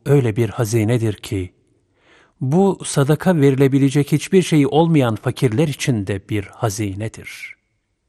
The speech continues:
Ve insan eğer güzel söz de sarf etmeyecekse, sussa daha iyi olur. Çünkü susmak, yakışıksız sözler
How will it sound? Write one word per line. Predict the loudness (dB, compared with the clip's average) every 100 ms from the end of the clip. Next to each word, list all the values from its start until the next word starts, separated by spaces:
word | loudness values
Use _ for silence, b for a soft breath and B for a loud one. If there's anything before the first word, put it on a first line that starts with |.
| _ _ _ _ _ _ _ _ _ _ _ _ -6
Ve | -2
insan | -2 -2 -2 -2 -2
eğer | 0 2 2 2 -2 b b b b b b b _
güzel | -10 -2 0 2 2 2
söz | -4 0 2 4 2
de | -4
sarf | -2 -2 0
etmeyecekse, | 0 0 -2 -2 0 -2 -2 -6 -4 -4 -6 _ _ _ _ _ _ _ _ _ _
sussa | -18 -10 -8 -6 -6 -6 -6
daha | -8 -8
iyi | -8 -12
olur. | -14 -14 -16 -18 -18 _ _ _ _ _ _ _ _ _ _ _ _ _ _ 0
Çünkü | 2 2
susmak, | -2 -2 -2 -2 -2 -8 -20 b b b
yakışıksız | -2 0 0 0 0 -2 -2 -4
sözler | -2 -2 -2 0 0 0 -2